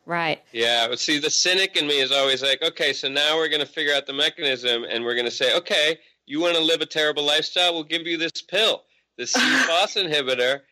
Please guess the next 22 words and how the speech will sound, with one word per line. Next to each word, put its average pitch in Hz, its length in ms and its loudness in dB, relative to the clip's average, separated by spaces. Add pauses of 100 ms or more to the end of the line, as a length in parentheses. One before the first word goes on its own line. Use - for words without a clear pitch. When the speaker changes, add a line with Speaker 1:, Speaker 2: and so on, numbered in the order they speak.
(120)
Speaker 2:
and 135 160 -4
there 165 160 2
you 156 160 2
can 156 160 -4
eat 160 140 2
all 156 140 4
the 151 80 2
hamburgers 151 560 -2
you 147 120 -4
want.'" 131 280 -2
Although 123 400 0
I'm 123 200 -2
sure 143 400 2
that's 127 280 -2
not 127 440 0
the 117 100 -2
reality. 127 560 2
I'm 131 160 0
just 123 220 -4
such 120 180 -6
a 113 80 -8
cynic, 87 440 -8